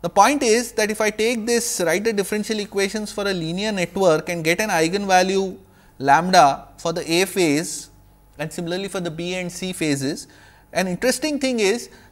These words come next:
that whenever we reformulate these equations in the D Q variables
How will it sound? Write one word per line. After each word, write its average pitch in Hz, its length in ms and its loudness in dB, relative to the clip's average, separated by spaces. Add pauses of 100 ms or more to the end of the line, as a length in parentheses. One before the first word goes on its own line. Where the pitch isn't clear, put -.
that 202 340 0 (180)
whenever 233 460 2
we 214 280 -2
reformulate 208 580 2
these 196 180 -8
equations 196 520 -6
in 202 120 -6
the 202 100 0
D 170 280 -6
Q 233 300 -2
variables 165 880 2